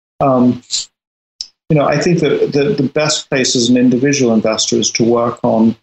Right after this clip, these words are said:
who's got a call on our capital and why.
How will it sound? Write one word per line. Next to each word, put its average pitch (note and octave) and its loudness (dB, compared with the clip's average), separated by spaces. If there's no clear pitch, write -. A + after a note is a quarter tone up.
who's C3+ 0
got A#2 0
a - -4
call A#2+ 2
on A2 2
our G#2+ -2
capital A2+ -2
and G#2+ 2
why. C2+ -2